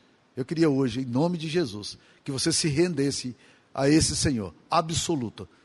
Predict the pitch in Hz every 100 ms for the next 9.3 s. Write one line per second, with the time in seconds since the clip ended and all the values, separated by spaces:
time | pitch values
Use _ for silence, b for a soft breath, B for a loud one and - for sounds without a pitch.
0 | _ 123 - 143 135 120 117 - 110 104
1 | - - 127 95 82 _ _ _ _ -
2 | 123 151 143 135 165 160 156 156 170 165
3 | 180 180 175 170 165 190 180 170 143 117
4 | - - b b 127 147 139 135 135 127
5 | 120 123 123 101 b b b - 160 151
6 | 139 - 143 120 90 b b 127 113 110
7 | 113 - 123 110 95 b b - 135 120
8 | 110 113 107 104 110 110 107 - 107 90
9 | 87 -